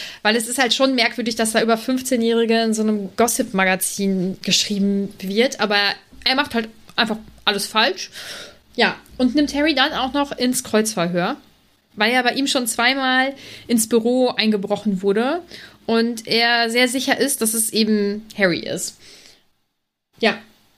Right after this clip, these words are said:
und ist da sehr sauer und droht dann ja sogar damit, dieses, ähm, Veritaserum,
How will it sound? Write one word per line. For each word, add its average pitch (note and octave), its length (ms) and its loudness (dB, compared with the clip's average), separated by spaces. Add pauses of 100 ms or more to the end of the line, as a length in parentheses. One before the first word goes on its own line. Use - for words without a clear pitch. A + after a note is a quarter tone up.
(400)
und A3 200 2 (360)
ist A3 240 -2
da A#3+ 380 0 (500)
sehr A#3+ 320 2 (260)
sauer A#3 440 2
und A#3 180 -4
droht B3+ 140 0
dann C#4 100 4
ja B3 120 2
sogar B3 260 0
damit, A#3 340 0
dieses, G#3 520 -2
ähm, G3 680 -2 (1200)
Veritaserum, G#3+ 800 0